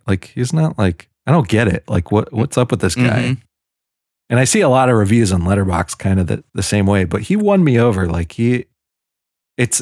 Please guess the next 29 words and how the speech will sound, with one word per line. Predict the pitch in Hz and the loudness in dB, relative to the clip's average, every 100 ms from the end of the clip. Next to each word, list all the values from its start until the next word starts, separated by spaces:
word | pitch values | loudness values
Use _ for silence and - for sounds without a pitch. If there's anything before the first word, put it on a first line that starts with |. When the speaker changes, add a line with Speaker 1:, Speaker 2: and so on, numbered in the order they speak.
| - | -2
Speaker 1:
it's | 127 | 0
an | 131 | 2
understated | 135 165 143 135 127 120 92 _ _ _ | 2 2 0 2 2 2 0 _ _ _
performance, | - 98 117 104 92 85 - - _ _ - | -6 -2 0 2 0 -2 -8 -12 _ _ -2
and | 98 | -2
it's | 92 | 0
not | 113 110 - | 0 0 0
like | 104 90 | -2 0
your | 95 85 | -2 -2
typical, | - 101 101 95 98 | -2 0 0 2 0
Speaker 2:
Mm-hmm. | 90 | 0
Speaker 1:
like, | 87 85 82 - _ _ _ _ _ _ _ _ | -2 -4 -6 -14 _ _ _ _ _ _ _ _
it's | - | -4
not | 139 131 | -2 0
your | |
typical | - 131 120 98 | 0 -2 0 -2
handsome | 82 113 135 - 156 | 0 0 0 0 0
Dracula, | 156 151 156 - 165 165 160 160 - _ _ _ _ _ _ _ _ _ _ - | 2 0 0 0 0 2 0 -2 -6 _ _ _ _ _ _ _ _ _ _ -10
'cause | 131 | -4
he's | 139 127 | -2 0
not, | |
Speaker 2:
Yeah. | 120 123 - 98 | 0 2 2 0
Speaker 1:
he's | 92 | 0
kind | 202 | 0
of, | 190 147 | 2 0
like, | 139 | 0
weird | 110 117 139 139 | 2 2 0 0
looking. | 151 165 165 | -2 0 0
<laughs> | 165 | 0